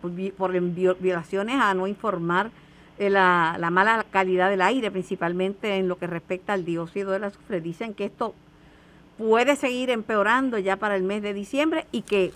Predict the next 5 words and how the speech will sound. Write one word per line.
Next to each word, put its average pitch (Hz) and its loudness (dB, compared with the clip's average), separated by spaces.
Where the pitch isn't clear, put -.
podría 220 2
recibir 233 -4
sanciones 233 -2
federales, 185 0
eh, 175 4